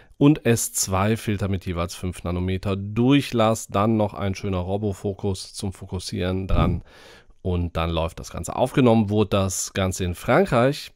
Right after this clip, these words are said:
wo der Edmund lebt, ähm, im Centralmassiv, weiß nicht, ob man's so ausspricht, also auf Deutsch Zentralmassiv,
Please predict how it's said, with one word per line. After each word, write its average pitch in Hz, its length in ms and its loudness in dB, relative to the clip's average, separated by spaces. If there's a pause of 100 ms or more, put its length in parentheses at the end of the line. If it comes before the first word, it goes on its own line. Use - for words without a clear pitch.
wo 95 180 -4
der 87 140 -2
Edmund 87 320 -4
lebt, 127 400 -4 (720)
ähm, 113 640 4
im 104 460 2 (420)
Centralmassiv, 135 1700 -2 (140)
weiß - 220 -10
nicht, 98 100 -2
ob 95 100 -8
man's 101 180 -4
so 104 200 -6
ausspricht, 104 480 -6
also 92 260 -4
auf - 140 -14
Deutsch 85 240 -4
Zentralmassiv, 85 880 -6